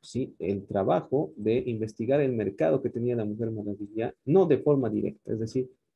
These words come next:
ya no lo hicieron a través de una serie y menos con un grupo focal especializado de críticos, sino dijeron, "A ver, si algo nos ha demostrado Marvel es que puede vender sus superhéroes a cualquiera".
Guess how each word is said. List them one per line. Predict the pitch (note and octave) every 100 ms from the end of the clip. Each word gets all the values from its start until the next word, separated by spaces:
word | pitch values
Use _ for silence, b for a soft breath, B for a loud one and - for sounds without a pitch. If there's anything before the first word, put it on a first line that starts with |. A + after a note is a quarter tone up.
| _
ya | D#3+
no | E3
lo | C#3
hicieron | B2 C#3 B2+
a |
través | A#2 A#2+ B2
de |
una | A#2 A2+
serie | A2+ B2 C#3
y | A#2+
menos | C3+ C3+ -
con | - G#2+
un | A#2
grupo | A2+ A2 A2
focal | C3 - A2 A2
especializado | G#2+ G2 - F#2+ F#2+ A2+
de | G#2+ G#2
críticos, | G2+ F#2+ G#2 G#2+ - _ _ _ _
sino | - C#3+
dijeron, | D3 C#3+ C#3 D3
"A | C3
ver, | D3 D3+ - B2+
si | - C3 B2+
algo | D3 C#3+
nos | B2
ha | C#3
demostrado | B2+ A2+ C3+ B2
Marvel | A2+ A2 A2+ C3 -
es | A#2
que | - A2
puede | C3+ B2+
vender | A2+ A2+ A#2+
sus | A#2 -
superhéroes | - G#2 A2 A#2+ C3
a | G#2+ -
cualquiera". | G2+ F#2 - C3 -